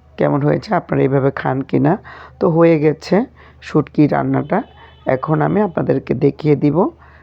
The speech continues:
কেমন হয়েছে শুটকি রান্না। অনেক বেশি মজা, আপনারা ইচ্ছা করলে এটা তৈরি করে ফ্রিজে রেখে দিতে পারেন বক্সে, যখন ইচ্ছে একটু খেতে পারেন। আহ, আলু দিয়ে করা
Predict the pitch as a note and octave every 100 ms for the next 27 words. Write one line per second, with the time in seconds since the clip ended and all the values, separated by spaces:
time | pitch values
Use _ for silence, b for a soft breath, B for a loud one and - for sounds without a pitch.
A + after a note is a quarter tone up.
0 | b - C#3+ C#3 C#3 C#3+ C#3 C#3 - C4+
1 | - - b b b - - E3 - D#3
2 | C3+ C3 C3 G3+ - b b b _ -
3 | _ - - - D#3+ E3 D#3 D3+ E3+ D#3
4 | D3 F#3+ F3+ - C#3+ C#3 - D#3 D#3+ D#3
5 | C#3+ - - D3 C#3 C3+ D3+ E3+ D#4 B
6 | B B - E3 D#3+ E3+ E3 - D#3+ E3+
7 | - - - F#3+ F3 F3 - - C4 G4+
8 | B B B - D3+ - F#3 F#3 - C4
9 | - E3+ - - C3+ C#3 C#3+ D3+ - -
10 | _ - D3+ - - F#3+ G#3 F#3+ A3 G#3
11 | F#3+ D#3+